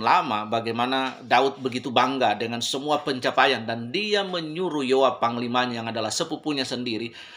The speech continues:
untuk menghitung jumlah pasukan yang dapat berperang. Jadi, Daud menjadi angkuh, Daud menjadi sombong, dan akhirnya peristiwa bagaimana Tuhan mendatangkan tulah.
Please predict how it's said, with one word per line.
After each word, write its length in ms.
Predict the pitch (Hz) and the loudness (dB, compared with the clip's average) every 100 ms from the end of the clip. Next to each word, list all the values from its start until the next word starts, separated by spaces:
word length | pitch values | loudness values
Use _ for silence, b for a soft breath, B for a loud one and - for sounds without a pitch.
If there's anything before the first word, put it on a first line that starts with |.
| B | B
untuk 240 | 143 143 139 | -8 -6 -6
menghitung 880 | 151 151 - 226 - 175 143 123 | -4 -4 -2 -2 -2 -2 -4 -4
jumlah 800 | 147 143 139 127 120 110 - - | -4 -2 2 4 4 2 -10 -6
pasukan 560 | - - 180 139 107 104 B B 120 | -2 0 2 2 2 -4 B B -2
yang 140 | 120 | 0
dapat 300 | 117 113 110 | 0 0 -2
berperang. 500 | 110 - 117 110 107 | -4 -2 -2 -2 -2
Jadi, 240 | 107 120 117 | -6 0 6
Daud 320 | 127 135 - | 6 4 0
menjadi 400 | 127 120 120 120 | -2 0 0 0
angkuh, 460 | 127 135 165 160 | 0 0 -4 0
Daud 160 | 131 127 | 0 0
menjadi 240 | 123 117 117 | -2 -4 -2
sombong, 380 | 143 135 123 | -2 -2 0
dan 100 | 123 120 123 | 0 0 -2
akhirnya 400 | 127 185 160 160 | 0 0 0 0
peristiwa 720 | 160 139 - 156 139 123 - B B B | 0 0 0 0 4 4 4 B B B
bagaimana 400 | 104 120 143 139 | -4 0 2 2
Tuhan 240 | 143 139 | 2 2
mendatangkan 800 | 131 123 123 123 120 120 117 - | 2 0 0 0 -2 -2 -8 -8
tulah. 320 | 196 123 | -2 0